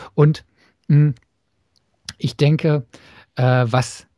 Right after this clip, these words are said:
äh, was, was, was auch Punkt ist, naja, wenn man, wenn man das, man hat ja eine Vorstellung, wenn man, wenn man so etwas, äh, wenn man so etwas reinstellt. Und das war, wo ich auf, auch vorhin drauf hinaus wollte mit,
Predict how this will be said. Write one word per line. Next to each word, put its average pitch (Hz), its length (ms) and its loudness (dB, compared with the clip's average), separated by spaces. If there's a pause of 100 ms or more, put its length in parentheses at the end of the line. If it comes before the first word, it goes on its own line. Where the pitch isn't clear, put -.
(640)
äh, 131 220 0
was, 123 300 -4
was, - 320 -10
was 127 180 -6
auch 170 320 -4 (340)
Punkt 135 280 -4
ist, - 240 -6 (480)
naja, 143 340 2
wenn 147 100 2
man, 151 280 -2
wenn 139 100 0
man 143 140 2
das, 139 300 -4 (540)
man 131 140 0
hat - 160 -2
ja 170 60 2
eine 151 100 0
Vorstellung, 131 720 -2 (200)
wenn 117 160 -2
man, 107 260 -4 (120)
wenn 123 100 -2
man 110 180 0
so 151 120 -12
etwas, 107 500 -6
äh, 113 420 -4
wenn 110 100 -8
man 117 200 0
so 120 80 -4
etwas 113 300 -4
reinstellt. 104 380 -4 (220)
Und - 460 0
das 139 160 -4
war, 143 240 0
wo 131 100 0
ich 143 120 -4
auf, 131 160 -6
auch 135 280 -4
vorhin 147 280 2
drauf 131 200 0
hinaus 135 400 0
wollte 131 300 0
mit, 123 220 0